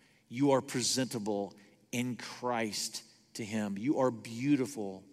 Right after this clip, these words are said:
to him. I mean, think about a breathtaking piece of artwork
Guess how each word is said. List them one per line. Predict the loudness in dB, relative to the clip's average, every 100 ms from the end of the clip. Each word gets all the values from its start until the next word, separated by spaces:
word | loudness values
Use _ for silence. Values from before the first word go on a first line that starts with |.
| -20 _ _ _ -8
to | -6
him. | -6 -8 -10 -14 -20 _ _ _ _ _ _ _ _ _ _
I | -20 -8
mean, | -2 0
think | 2 2
about | 4 6 6 6 4
a | 4 2
breathtaking | 4 4 4 4 0 0 -2 -4
piece | -2 -2 -2
of | -4
artwork | -4 -4 -4 -8 -10